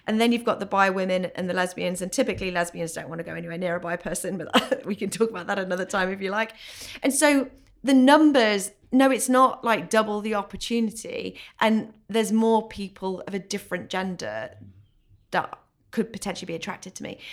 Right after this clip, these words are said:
And so I think that's one of the reasons why we have such bi erasure,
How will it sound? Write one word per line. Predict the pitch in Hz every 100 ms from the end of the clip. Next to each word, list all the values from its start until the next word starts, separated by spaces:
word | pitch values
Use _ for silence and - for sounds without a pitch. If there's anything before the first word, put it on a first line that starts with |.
| -
And | -
so | 233
I |
think | 220 262
that's | 226 214 -
one | 208
of | 196
the |
reasons | 196 202 196 185
why | 190 190
we | 190
have | 185 190 180 180 - - _ -
such | - - -
bi | 214 196
erasure, | 190 180 185 196 190 185 - 190